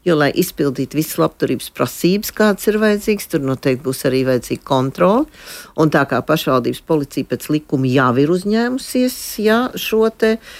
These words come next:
tā bija, starp citu, Rīgas pilsētas pašvaldības policijas iniciatīva, um, konstatēt labturības pārkāpumus, tad viņiem arī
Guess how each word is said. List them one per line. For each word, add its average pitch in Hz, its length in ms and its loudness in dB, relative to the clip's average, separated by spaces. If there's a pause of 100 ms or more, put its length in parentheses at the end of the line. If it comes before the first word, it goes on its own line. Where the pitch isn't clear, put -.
(140)
tā 147 240 2
bija, 135 160 2
starp - 240 -4
citu, 131 240 -4
Rīgas 117 240 -2
pilsētas 180 420 2
pašvaldības 220 540 0
policijas 208 560 0
iniciatīva, 202 560 -2 (400)
um, 156 320 4 (320)
konstatēt 175 560 0
labturības 156 480 -2
pārkāpumus, 147 800 -2
tad 156 80 0
viņiem 143 320 2
arī 240 80 2